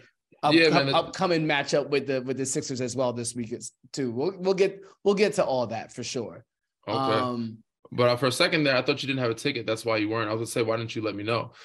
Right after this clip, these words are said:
Speaker 1: But yes, the arena was rocking. There was a lot of energy, and I have enjoyed my time in New York. I've enjoyed watching Ja from the sidelines, but I'm very antsy to get out on the floor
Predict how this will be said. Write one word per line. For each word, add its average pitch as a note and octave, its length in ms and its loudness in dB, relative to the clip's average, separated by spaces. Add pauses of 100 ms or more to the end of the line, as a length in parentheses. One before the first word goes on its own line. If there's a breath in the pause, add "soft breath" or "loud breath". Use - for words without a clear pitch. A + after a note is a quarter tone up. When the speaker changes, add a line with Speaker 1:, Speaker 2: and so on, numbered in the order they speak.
(140 loud breath)
Speaker 1:
But B2+ 80 4
yes, B2 160 4
the A#2 140 6
arena C3+ 220 4
was A#2+ 340 2
rocking. C3 400 0
There A#2 80 -4
was G#2+ 120 -4
a A2+ 40 2
lot B2 160 2
of A#2 60 0
energy, A#2 460 -4 (300 loud breath)
and G#2 120 -2
I G#2 100 0
have B2 140 2
enjoyed B2+ 260 0
my B2 100 0
time A#2+ 260 -4
in B2 60 -4
New B2 60 -4
York. A2+ 360 2 (220)
I've F#2+ 180 -4
enjoyed G#2 340 0
watching G#2 460 -2
Ja G2 220 -4
from F#2+ 160 -12
the F#2 60 -10
sidelines, F#2+ 440 -4
but F#2+ 140 -4
I'm F#2+ 220 -4
very G#2 260 -4
antsy G#2+ 200 -8
to G2 100 -10
get F#2+ 160 -4
out F#2 180 -6
on F#2 80 -10
the F2+ 80 -10
floor G#2 480 -2